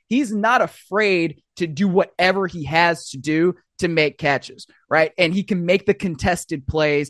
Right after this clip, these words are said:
He can make the wide open plays, explosive plays. So I love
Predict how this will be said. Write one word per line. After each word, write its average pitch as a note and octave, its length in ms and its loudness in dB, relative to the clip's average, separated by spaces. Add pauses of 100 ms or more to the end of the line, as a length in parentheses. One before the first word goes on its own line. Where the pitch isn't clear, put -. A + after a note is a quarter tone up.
(160)
He D3+ 120 -4
can D3+ 160 -6
make E3 160 2
the D#3+ 80 2
wide E3 420 4
open F3 380 0
plays, D#3+ 440 -2
explosive F3 680 0
plays. D#3 460 0 (180)
So D3 340 -4
I G3+ 140 6
love G3+ 500 6